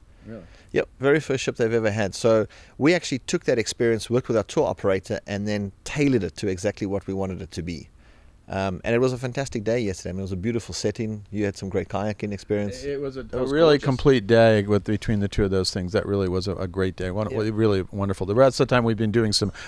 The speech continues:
Speaker 1: hikes around these towns, and they're wonderful to learn all about their culture. But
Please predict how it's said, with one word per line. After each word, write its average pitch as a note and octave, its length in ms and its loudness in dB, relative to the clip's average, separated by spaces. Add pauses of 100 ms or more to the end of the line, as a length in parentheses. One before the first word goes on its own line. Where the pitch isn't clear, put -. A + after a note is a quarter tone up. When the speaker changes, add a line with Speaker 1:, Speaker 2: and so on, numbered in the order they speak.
Speaker 1:
hikes B2 300 4
around G#2+ 220 4
these F#2 160 -2
towns, B2+ 340 2
and F2+ 140 -4
they're F#2 100 0
wonderful G#2+ 440 0
to F2+ 120 -6
learn F#2 200 -2
all F#2+ 120 0
about F2 220 -2
their E2+ 140 -8
culture. G#2 400 -2
But E2+ 160 -12